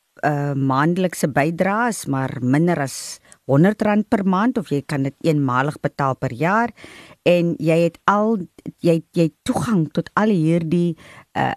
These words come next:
ehm, inligting wat ook, jy kry jou S M S'e gereeld, jy kry e-posse gereeld waarin jy kan meer uitvind of, of, of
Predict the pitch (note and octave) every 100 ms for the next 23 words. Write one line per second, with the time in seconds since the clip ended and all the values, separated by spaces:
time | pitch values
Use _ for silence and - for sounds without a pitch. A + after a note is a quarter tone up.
0 | - B2+ A2 - - - A#3 A#3 F#3+ F#3+
1 | - - F#3+ F#3+ G3 - - - - C3+
2 | D3+ - - F#3 F3 - D3+ D3+ - F3
3 | D#3+ D#3 - E3 - D#3+ - E3 E3+ B2
4 | D3 D#3 G3 G3 E3+ C#3+ D#3 D3 F3+ F3+
5 | E3+ D#3+ E3 - D3+ D3 D#3 E3 - -
6 | - - C3+ C#3 D3+ D#3+ D3+ D3 D#3+ C#3+
7 | C3+ D3 D#3+ - - - - G3+ F#3 E3
8 | - C#3+ - - C#3 B2 - C#3+